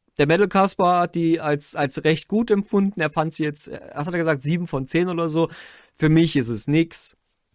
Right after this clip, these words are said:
aber ist ein anderes Thema. Also es ist kein neuer Anime, denn gestern hattest du keinen. Und übrigens, man sieht ja auch direkt, er hat dasselbe T-Shirt an. Das, äh, hat zwar bei Rainer nicht viel zu sagen, weil er hat ja auch gerne mal zwei Wochen lang am Stück dasselbe T-Shirt an.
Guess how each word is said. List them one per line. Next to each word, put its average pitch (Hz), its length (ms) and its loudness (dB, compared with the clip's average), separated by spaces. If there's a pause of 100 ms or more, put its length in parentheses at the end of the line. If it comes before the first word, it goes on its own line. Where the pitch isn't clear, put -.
(400)
aber 131 200 2
ist - 100 -6
ein 110 40 -8
anderes 110 420 -4
Thema. 165 540 2 (340)
Also 143 200 2
es 147 120 -2
ist 156 180 -6
kein 117 280 0
neuer 190 500 2 (320)
Anime, 170 440 0
denn 139 140 0
gestern 117 320 -4
hattest 147 300 -2
du 156 80 -4
keinen. 147 580 0 (380)
Und 151 180 2
übrigens, 170 540 0
man 143 120 2
sieht 135 200 -4
ja 131 100 -4
auch 120 140 -10
direkt, 135 340 -4
er 120 100 -4
hat 113 120 -4
dasselbe 113 380 -4
T-Shirt 190 340 -4
an. 151 180 -2
Das, 147 280 -4
äh, 135 180 -16
hat 156 180 -4
zwar 160 160 0
bei 135 140 2
Rainer 131 260 0
nicht 131 300 -4
viel 120 220 -4
zu - 120 -14
sagen, 165 460 2
weil 123 160 0
er 110 100 -4
hat 113 160 -4
ja 110 60 -8
auch 113 100 -12
gerne 110 160 -4
mal 107 180 -4
zwei 107 160 -6
Wochen 107 200 -6
lang 107 140 -6
am 117 100 -6
Stück 214 240 0
dasselbe 175 340 -4
T-Shirt 156 320 -4
an. 135 260 -4